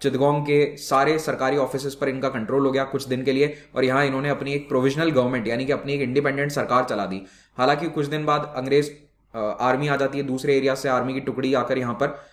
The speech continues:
इनको यहाँ से खदेड़ देती है, और उसके बाद ये जंगलों में जाकर कुछ हफ्तों तक, कुछ महीनों तक guerrilla warfare लड़ते हैं, और ultimately ये सब arrest हो गए,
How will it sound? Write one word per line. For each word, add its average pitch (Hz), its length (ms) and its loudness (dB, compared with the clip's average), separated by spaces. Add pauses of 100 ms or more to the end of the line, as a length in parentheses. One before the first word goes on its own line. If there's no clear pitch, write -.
(140)
इनको 123 240 2
यहाँ 123 100 4
से 135 100 -2
खदेड़ 127 300 0
देती 131 220 0
है, 170 100 -2
और 123 220 0
उसके 127 160 -2
बाद 127 160 4
ये 135 80 2
जंगलों 131 320 2
में 135 100 -2
जाकर 127 280 0
कुछ - 200 -6
हफ्तों 123 340 -4
तक, 131 120 -2
कुछ 131 160 -4
महीनों 123 280 -2
तक 131 180 -2
guerrilla 120 300 2
warfare 127 360 2
लड़ते 127 260 -2
हैं, 151 120 -6
और 120 200 0
ultimately 127 320 -2
ये 127 160 2
सब 127 220 -4
arrest 117 300 -4
हो 131 60 2
गए, 135 160 2